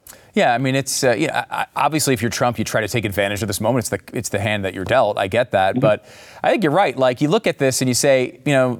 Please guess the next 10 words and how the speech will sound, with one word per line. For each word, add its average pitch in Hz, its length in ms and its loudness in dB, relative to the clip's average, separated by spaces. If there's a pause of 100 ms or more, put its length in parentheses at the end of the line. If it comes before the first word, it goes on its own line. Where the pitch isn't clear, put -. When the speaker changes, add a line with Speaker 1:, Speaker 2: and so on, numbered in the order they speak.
Speaker 1:
we've 120 400 -2
talked 175 280 0
about 123 240 2
the 113 80 -2
power 127 560 2
of 117 140 2
the 123 40 -2
deep 123 240 2
state. 139 280 0
T-, 143 100 -2